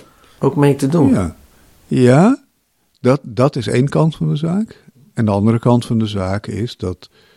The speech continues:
Speaker 2: eh, wij, eh, nou ja, in, in de praktijk,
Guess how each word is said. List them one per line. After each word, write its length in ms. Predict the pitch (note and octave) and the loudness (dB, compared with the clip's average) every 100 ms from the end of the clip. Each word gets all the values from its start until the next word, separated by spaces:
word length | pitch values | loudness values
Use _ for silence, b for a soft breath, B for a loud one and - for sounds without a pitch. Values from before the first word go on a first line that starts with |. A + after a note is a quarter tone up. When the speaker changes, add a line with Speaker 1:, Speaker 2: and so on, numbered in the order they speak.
| b b b b b _ _ _ - | b b b b b _ _ _ -14
Speaker 2:
eh, 100 | G2 - | -14 -12
wij, 640 | F#2+ F2+ F#2 F2+ F2 - _ _ _ _ _ _ _ | -8 -6 -4 -4 -6 -12 _ _ _ _ _ _ _
eh, 380 | - G#2+ F#2 F2+ F2+ - - _ _ _ _ _ _ _ | -12 -10 -10 -12 -12 -14 -18 _ _ _ _ _ _ _
nou 180 | - F#2 | -4 -4
ja, 120 | E2+ | -4
in, 260 | - G2+ G2 | -4 -2 -2
in 200 | B2 G2 | -2 -2
de 100 | G2 | -4
praktijk, 840 | - G2+ F2+ - A2+ G2 - - | -4 -4 -4 0 0 0 -4 -18